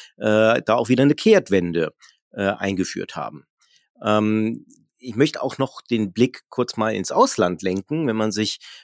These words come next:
äh, das europäische Ausland oder auch, äh, Amerika oder andere, äh, Kontinente anschaut, da ist es ja genau anders. Da sind die Banken die führenden Zahlungsverkehrsanbieter,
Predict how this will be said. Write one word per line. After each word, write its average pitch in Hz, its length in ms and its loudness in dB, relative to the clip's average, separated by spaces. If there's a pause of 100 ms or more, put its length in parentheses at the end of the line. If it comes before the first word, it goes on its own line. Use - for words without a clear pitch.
äh, 110 220 2
das 110 120 2
europäische 120 720 4
Ausland 117 560 0
oder 107 320 0
auch, 101 460 2
äh, 107 40 -2 (360)
Amerika 110 800 2
oder 101 300 -2
andere, 107 400 0 (340)
äh, 104 100 0
Kontinente 113 640 0
anschaut, 113 480 0 (760)
da 82 100 -8
ist 107 180 -2
es 104 160 -4
ja 104 140 4
genau 104 260 2
anders. - 460 -2
Da 90 120 -8
sind 101 220 -10
die 101 80 -2
Banken 113 640 0 (360)
die 101 100 -2
führenden 101 640 2
Zahlungsverkehrsanbieter, 113 1800 -2